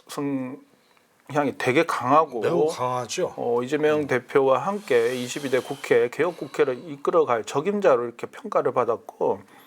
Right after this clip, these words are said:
Speaker 1: 실제, 어, 권리당원, 민주당 지지자 층에서도 여론조사 결과 뭐 사십 프로, 뭐 사십오 프로 정도 놓을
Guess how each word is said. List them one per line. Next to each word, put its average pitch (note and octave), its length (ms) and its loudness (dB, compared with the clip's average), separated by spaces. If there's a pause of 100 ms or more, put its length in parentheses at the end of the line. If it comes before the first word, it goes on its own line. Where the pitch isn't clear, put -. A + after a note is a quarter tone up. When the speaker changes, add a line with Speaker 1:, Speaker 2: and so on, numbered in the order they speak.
(460)
Speaker 1:
실제, A3 580 4 (360)
어, C#3+ 640 2 (220)
권리당원, C#3+ 640 4
민주당 F3+ 400 0
지지자 - 1120 -4
층에서도 C3+ 920 2
여론조사 F#3+ 480 2
결과 C3+ 380 2
뭐 D#3+ 120 -2
사십 - 360 -2
프로, D3+ 300 4
뭐 A#2+ 140 -6
사십오 C3+ 440 0
프로 E3 160 -2
정도 C3 280 -6
놓을 C#3 460 2